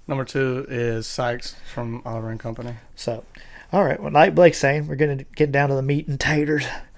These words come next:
Speaker 2: Meat and taters. So we're getting to my number two, and my number two is gonna shock some people, and not because it's on my list, but because it's not my number one.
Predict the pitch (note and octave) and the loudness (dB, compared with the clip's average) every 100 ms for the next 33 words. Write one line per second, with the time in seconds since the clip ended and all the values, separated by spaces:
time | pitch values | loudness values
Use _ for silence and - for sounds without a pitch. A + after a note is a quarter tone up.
0 | - - - - F3 F3+ D3+ D#3+ D#3 E3 | -18 -16 -16 -10 -2 -2 0 2 4 2
1 | D#3+ - - - - - D3+ C#3+ D3 - | 0 -6 -18 -20 -16 -6 2 4 4 0
2 | - E3+ E3+ G3+ E3+ E3+ D#3+ D#3+ D3+ C#3 | -8 0 2 2 0 0 2 4 2 2
3 | D#3+ C#3+ C#3 - - - - - - D3+ | 4 4 2 -4 -16 -20 -20 -20 -8 -2
4 | C#3+ C3 C3+ C#3+ E3 F#3+ G3+ G#3 F3 F#3 | 0 2 0 0 0 0 0 0 0 -2
5 | F3 G3 F#3+ - B2+ B2 - G#2+ - _ | -2 -2 -2 -6 -4 -4 -6 -12 -16 _
6 | - - - _ - - - - - B2+ | -20 -20 -20 _ -20 -20 -20 -20 -10 -4
7 | C3 D#3+ D3+ E3+ C#3+ C3+ D3 C3 C#3+ F3 | 0 2 4 4 2 2 0 4 6 6
8 | B2 - - - - - _ - - - | 2 -4 -18 -20 -20 -20 _ -20 -16 0
9 | D3 D3 D#3+ C3+ B2 C3 A#2 B2 A#2+ A#2 | 2 4 2 2 -2 -6 -6 -6 -6 -6
10 | A#2 | -8